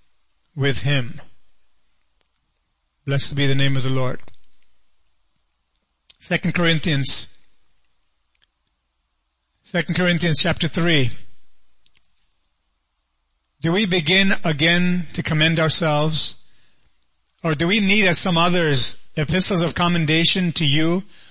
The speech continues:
or letters of commendation from you? You are our epistle,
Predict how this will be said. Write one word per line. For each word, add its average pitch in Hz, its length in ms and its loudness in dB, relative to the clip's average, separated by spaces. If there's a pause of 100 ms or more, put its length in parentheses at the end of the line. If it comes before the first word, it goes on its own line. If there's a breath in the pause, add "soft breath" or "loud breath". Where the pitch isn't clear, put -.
(180 loud breath)
or 147 120 -2
letters 175 520 2 (140)
of 160 140 -2
commendation 165 760 2
from 160 380 -2
you? 185 280 0 (1000 soft breath)
You 214 240 0
are 190 280 2
our 180 180 2
epistle, 170 680 2